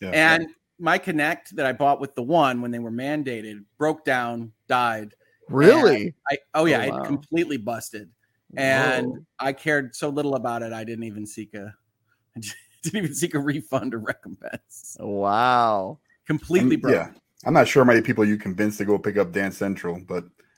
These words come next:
Speaker 1: I'm guessing it's, like, two. <laughs>
Speaker 3: Well,
Speaker 1: Like, uh,
Speaker 3: i-, if
Speaker 1: yeah.
Speaker 3: I, if I can convince even one soul to treat
Speaker 1: There you go.
Speaker 3: themselves to one of the greatest
Speaker 2: One
Speaker 3: immersive
Speaker 2: person.
Speaker 3: games,
Speaker 1: That's it.
Speaker 3: I, that, I've,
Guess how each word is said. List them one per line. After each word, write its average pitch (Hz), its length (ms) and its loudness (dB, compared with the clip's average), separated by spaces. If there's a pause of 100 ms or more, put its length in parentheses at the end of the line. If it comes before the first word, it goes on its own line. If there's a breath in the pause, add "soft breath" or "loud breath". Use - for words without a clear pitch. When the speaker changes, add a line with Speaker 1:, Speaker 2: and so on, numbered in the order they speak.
Speaker 1:
I'm 92 100 -10
guessing 98 280 2
it's, 92 140 -6
like, 85 200 -4
two. 117 420 -10
<laughs> - 1120 -8
Speaker 3:
Well, 151 360 2 (140)
Speaker 1:
Like, - 100 -12
uh, 110 40 -12 (180)
Speaker 3:
i-, 139 200 -2
if 160 180 -2
Speaker 1:
yeah. 135 80 0
Speaker 3:
I, 180 260 4
if 147 160 -4
I 175 120 6
can 180 180 -8
convince 143 380 -8
even 123 260 -6
one 113 240 -4
soul 92 340 -6
to - 140 -14
treat - 320 -10
Speaker 1:
There 98 180 -6
you 92 100 -2
go. 95 40 -6
Speaker 3:
themselves 90 280 -4 (140)
to - 100 -10
one 113 200 -2
of 113 80 -4
the 107 100 -4
greatest 110 540 -4
Speaker 2:
One 160 140 -2
Speaker 3:
immersive - 240 -6
Speaker 2:
person. - 360 -10 (460)
Speaker 3:
games, 101 340 -8
Speaker 1:
That's 104 180 2
it. - 0 - (140)
Speaker 3:
I, 123 40 4
that, - 180 2
I've, 131 400 4